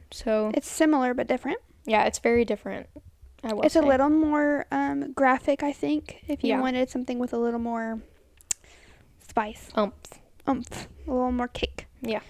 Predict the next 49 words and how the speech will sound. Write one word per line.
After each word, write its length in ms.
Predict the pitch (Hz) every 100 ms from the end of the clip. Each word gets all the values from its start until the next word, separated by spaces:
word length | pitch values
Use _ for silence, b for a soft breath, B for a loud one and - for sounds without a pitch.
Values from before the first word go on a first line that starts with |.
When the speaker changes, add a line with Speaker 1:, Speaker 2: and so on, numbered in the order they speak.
| B B B
Speaker 2:
But 140 | 262 254
you 60 |
Speaker 1:
Kick. 80 | 254
Speaker 2:
gotta 260 | 262 247 254
go 420 | 269 269 269 262 - -
subscribe 500 | - 254 - 240 247
to 100 | -
the 60 | -
Patreon 640 | 320 311 - 233 226 233
'cause 140 | 285
that's 120 | 240
the 180 | - 339
only 180 | 226 254
place 280 | - 254 -
you 80 | 285
can 120 | 254
find 260 | 220 208
it. 100 | 349 - - -
Speaker 1:
Yep. 260 | 247 311 _ _
And 460 | 240 233 220 214 214 -
also, 680 | 220 - 226 226 226 233 - -
we 240 | 233 226 220
are 180 | 214
going 220 | 208 214 214
to 60 |
start 260 | - 208 -
posting 480 | 233 220 226 214 214
videos 460 | 214 226 226 233
of 100 | 233
us 240 | 254 262 -
every 240 | 220 220
week 240 | 233 285 -
on 280 | 233 226 220
YouTube. 400 | 233 - 247 208 -
So 160 | -
if 120 | 214
you 60 | 220
guys 180 | 208 208
would 100 | 208
rather 260 | 208 202
watch 280 | 214 311 -
us 220 | 247 254
instead 260 | 233 - -
of 100 | 208
listen, 420 | 240 277 294 294 - b b b b b b
hello 340 | - 220 214 214
to 120 | 226
the 80 | 220
camera. 360 | 220 208 240